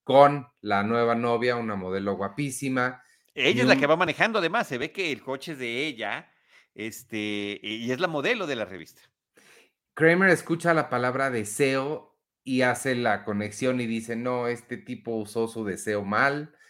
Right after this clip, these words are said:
Speaker 1: ya no me lo deseó a mí", y pues se
Speaker 2: <laughs> Oye,
Speaker 1: preocupa.
Speaker 2: qué egoísta, ¿no? Pidió algo para él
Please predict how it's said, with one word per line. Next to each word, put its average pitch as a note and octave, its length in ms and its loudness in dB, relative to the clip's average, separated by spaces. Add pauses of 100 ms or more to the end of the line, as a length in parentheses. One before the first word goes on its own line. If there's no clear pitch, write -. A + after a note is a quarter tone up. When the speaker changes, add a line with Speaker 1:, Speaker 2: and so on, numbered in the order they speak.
(140)
Speaker 1:
ya A2+ 220 4
no A2+ 180 0
me A2 100 0
lo G2+ 100 2
deseó G#2 260 2
a B2 40 4
mí", C3 260 0
y G#2 140 -6
pues - 200 -10
se G3 100 4
Speaker 2:
<laughs> - 20 2
Oye, E3 140 -2
Speaker 1:
preocupa. - 240 -14
Speaker 2:
qué G3+ 120 6
egoísta, F#3 580 2
¿no? F#3+ 340 -6
Pidió D3 260 2
algo F3 220 -2
para A#2+ 220 0
él C3+ 240 -8